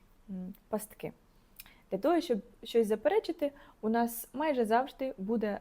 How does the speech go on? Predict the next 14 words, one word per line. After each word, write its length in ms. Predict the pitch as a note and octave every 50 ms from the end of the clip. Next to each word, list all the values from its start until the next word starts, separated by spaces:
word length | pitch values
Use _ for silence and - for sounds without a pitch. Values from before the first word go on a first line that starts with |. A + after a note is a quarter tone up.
| -
е, 300 | - F#3+ F#3 F#3 F#3 F#3+
негативне 600 | F#3 F#3 G#3+ B3 A#3 A3 G#3 - A3+ A3 G#3 G3+
слово 280 | G#3 - A3+ A#3 G#3+ G3+
not. 320 | F3+ D#3 - - - - _ _ _ - - - - _ _ -
Майже 260 | A3+ A#3+ B3+ A#3 A3+
завжди 380 | A3 B3+ C#4+ D#4+ D#4+ D#4+ - B3+
воно 200 | G#3+ G#3+ G#3 A3
буде 200 | G3+ G#3+ G3 G#3
кріпитися 600 | G#3 - G3+ F#3+ - C#4 C#4 C#4+ B3+ - - G3
до 400 | F#3 E3+ G#3 A3 A#3 A#3+ A3+ A3+ A3+ - - - - _ -
допоміжного 640 | G#3 A3 G#3+ - G#3+ G#3 G3+ G3+ G#3 A3+ A3+ G#3+ G#3+
дієслова. 560 | F#3+ G3+ G3 F#3+ - - D#3 D3+ - - - - _ -
Е, 140 | - - - - - - - _ -
спокійно. 500 | - - - G3 - - E3 E3+ G3